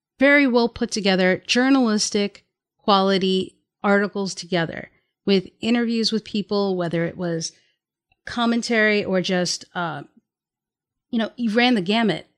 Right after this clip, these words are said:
of things that you were talking about on the blog of couture rani dot com. And it might have been couture rani dot com or couture rani dot blogspot dot com. I ca-, I don't remember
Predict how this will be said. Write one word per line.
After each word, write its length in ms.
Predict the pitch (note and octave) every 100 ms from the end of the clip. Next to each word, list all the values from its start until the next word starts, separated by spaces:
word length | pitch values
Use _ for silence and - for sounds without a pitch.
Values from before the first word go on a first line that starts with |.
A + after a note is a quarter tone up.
| _
of 140 | G#3 F#3
things 240 | G#3+ G3+
that 120 | F#3+
you 80 | F#3
were 80 | F3+
talking 300 | A#3+ B3+ A3+
about 200 | F3 -
on 160 | F#3
the 60 | F3
blog 340 | F3 E3+ E3+ E3+ _ _ _
of 220 | A#3 A3+
couture 380 | - A#3+ A3 G#3
rani 280 | G3 F#3 F3+
dot 200 | F#3 G3
com. 340 | A3+ E3 E3+ - _ _ _
And 80 | G#3+
it 40 |
might 120 | A#3 A#3+
have 100 | A3+
been 320 | G#3+ F#3 F#3 _ - -
couture 280 | - - G3+
rani 220 | F#3+ F#3
dot 160 | F3+ F3+
com 220 | F#3+ F3
or 100 | E3+
couture 300 | E3 - G#3
rani 280 | F#3 F#3 F3
dot 200 | F3 E3
blogspot 520 | F3 E3 E3+ - E3
dot 180 | - E3
com. 100 | E3+
I 100 | F3
ca-, 140 | - G3
I 60 |
don't 160 | F#3+ F#3
remember 420 | F#3 F3+ F3